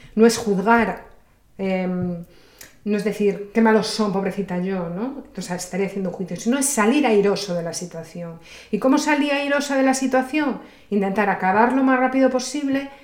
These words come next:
Me fui para mi casa pensando, "Vamos a ver, yo hice un trabajo que además me, me fue bastante bien", y simplemente no estaba donde tenía que estar. No debí de ir nunca a un sitio donde,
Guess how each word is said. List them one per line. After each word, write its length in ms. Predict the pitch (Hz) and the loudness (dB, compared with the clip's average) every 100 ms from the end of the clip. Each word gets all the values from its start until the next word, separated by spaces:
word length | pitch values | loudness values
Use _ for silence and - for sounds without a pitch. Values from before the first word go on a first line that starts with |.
| - | -10
Me 100 | 185 | -8
fui 160 | 185 214 | -2 0
para 180 | 247 254 | 2 2
mi 160 | 262 | 0
casa 580 | 262 277 269 - 262 311 - - | 0 -2 -2 -4 -4 -6 -12 -14
pensando, 500 | - 190 - 180 175 | -6 -4 -2 -2 -2
"Vamos 300 | 180 214 226 | -2 -2 -4
a 60 | 190 | -4
ver, 180 | 175 165 - - _ | -6 -8 -16 -20 _
yo 120 | 190 | -2
hice 140 | 202 226 | 0 0
un 60 | |
trabajo 640 | 208 214 254 277 - 269 269 | 0 0 0 0 -2 -2 0
que 80 | 196 | -2
además 340 | 175 185 180 | -2 -4 -4
me, 160 | 190 185 | -4 -4
me 160 | 185 | -6
fue 160 | 175 190 185 | -6 -6 -4
bastante 460 | 180 - 185 180 190 | -4 -4 -4 -2 2
bien", 440 | 214 247 262 302 - - _ _ - - | 2 2 0 -6 -14 -20 _ _ -10 -2
y 60 | |
simplemente 520 | 226 226 202 214 226 254 | 2 4 4 2 4 6
no 220 | 233 262 | 6 6
estaba 440 | - - 240 220 | 2 4 6 6
donde 220 | 180 185 | 2 -2
tenía 280 | 175 180 175 | -2 -2 -2
que 60 | 170 | -4
estar. 340 | - 185 175 | -4 -4 0
No 340 | 208 226 285 247 | 4 6 6 4
debí 300 | 208 214 190 | 4 4 2
de 100 | 185 | 2
ir 180 | 208 | 0
nunca 680 | 226 262 233 247 262 262 - | 4 2 2 0 -2 -2 -12
a 100 | - | -2
un 100 | 214 | 0
sitio 420 | 208 247 233 247 220 | 0 -2 0 2 2
donde, 760 | 202 233 220 202 208 262 - | 6 6 6 2 -2 -4 -8